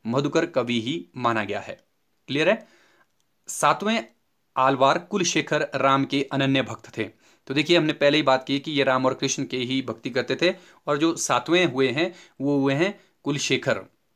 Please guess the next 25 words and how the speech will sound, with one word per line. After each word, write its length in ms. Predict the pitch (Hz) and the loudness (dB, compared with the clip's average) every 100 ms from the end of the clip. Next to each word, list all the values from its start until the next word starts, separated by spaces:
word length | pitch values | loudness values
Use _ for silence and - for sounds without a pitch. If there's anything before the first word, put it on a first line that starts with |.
| _ _ _ _ _ _ - | _ _ _ _ _ _ -10
ठीक 160 | 151 | -4
है, 200 | 185 131 - | -2 -2 -4
कुलशेखर 520 | 143 135 - 139 151 - - | -4 -2 -4 -2 -4 -6 -14
राम 300 | 117 127 127 | -2 0 0
के 140 | 135 | -2
अनन्य 340 | 175 135 131 123 | -2 0 0 0
भक्त 320 | 110 - - | -4 -12 -16
थे। 100 | 98 - _ - - _ _ - | -16 -18 _ -20 -20 _ _ -8
उसके 220 | 175 220 | -6 2
बाद 180 | 185 143 | 4 4
है 240 | 131 - - | 4 0 2
आंडाल, 400 | 127 123 117 107 | 0 4 4 2
जो 200 | 104 127 | 0 -2
बहुत 380 | 131 139 143 _ _ _ _ 113 | 2 2 0 _ _ _ _ -8
महत्वपूर्ण 500 | 120 123 139 160 151 | -6 -4 2 2 4
है 240 | 202 214 _ _ | 0 -2 _ _
और 200 | 139 135 - | 0 0 2
कई 120 | 160 | 0
जगह 200 | 156 147 | 2 2
इसका 260 | 127 - 143 | 0 0 2
नाम 200 | 135 135 | 4 4
आपको 240 | 127 139 | 2 0
अंदाल 420 | 131 127 117 113 | -2 0 2 2
भी 120 | 110 | 0
मिलेगा, 420 | 123 110 98 - | -6 -6 -8 -14